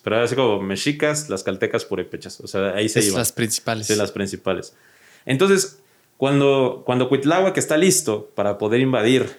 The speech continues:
Speaker 1: este, digo, atacar a los españoles y ya deshacerlos,
Speaker 2: Ujú.
Speaker 1: lo que pasa es que cae la viruela.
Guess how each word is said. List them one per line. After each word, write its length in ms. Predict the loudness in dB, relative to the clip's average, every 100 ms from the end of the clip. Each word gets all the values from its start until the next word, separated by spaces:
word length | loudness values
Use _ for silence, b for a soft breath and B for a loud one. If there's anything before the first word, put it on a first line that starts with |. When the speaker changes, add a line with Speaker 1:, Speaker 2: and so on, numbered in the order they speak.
| -16
Speaker 1:
este, 360 | -8 -6 -6 -4
digo, 260 | -2 2 2
atacar 360 | 0 -2 0
a 80 | 0
los 140 | 0
españoles 400 | -2 -2 -2 -2
y 80 | -2
ya 300 | 0 0 -2 -8
deshacerlos, 960 | -2 -2 -2 -4 0 2 2 0 -4 -4
Speaker 2:
Ujú. 240 | -4 -4 -6 B B _ -4
Speaker 1:
lo 160 | -2
que 100 | 0
pasa 420 | 0 0 2 4
es 160 | 2 2
que 760 | 0 2 4 4 4 4 0 B B B B _ _ _
cae 180 | 0 2
la 80 |
viruela. 400 | 4 4 4 0